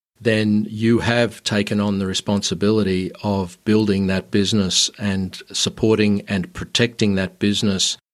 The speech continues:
in times like we have now, where times are tough for all the reasons that we're <laughs> well aware of with shutdowns and so forth. Having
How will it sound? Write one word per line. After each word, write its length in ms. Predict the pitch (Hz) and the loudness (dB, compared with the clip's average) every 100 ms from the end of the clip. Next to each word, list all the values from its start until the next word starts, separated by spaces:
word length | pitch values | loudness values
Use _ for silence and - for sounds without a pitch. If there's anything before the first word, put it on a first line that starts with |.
| _ | _
in 180 | 139 127 | 0 0
times 440 | - 139 156 131 | 0 0 -2 0
like 200 | 123 120 | 0 2
we 120 | 120 | 0
have 240 | 113 131 120 | 2 0 2
now, 380 | 120 175 - - | 0 0 -4 -8
where 500 | 143 120 117 113 113 - | -2 0 2 2 -2 -6
times 360 | - 123 135 123 | -6 -2 -2 -4
are 40 | |
tough 280 | 104 151 156 | -2 -2 -2
for 600 | - - 113 107 104 104 | -6 -2 0 2 2 -2
all 240 | - 110 117 | -2 0 0
the 120 | 113 | 2
reasons 420 | 120 120 110 104 | 2 2 0 -2
that 80 | 117 | -2
we're 180 | 101 113 | -2 0
<laughs> 40 | |
well 220 | 120 139 | 0 2
aware 440 | 139 127 135 127 98 | 2 2 2 2 0
of 300 | 120 151 - | -2 -4 -6
with 100 | 101 | -4
shutdowns 760 | - 110 107 - 101 95 87 | -2 -2 -4 -4 -4 -4 -6
and 140 | 90 90 | -6 -4
so 240 | 107 120 | -2 -2
forth. 420 | 127 95 92 - - _ _ _ | -4 -8 -8 -12 -20 _ _ _
Having 640 | - 120 120 120 107 104 | -6 0 2 2 2 -2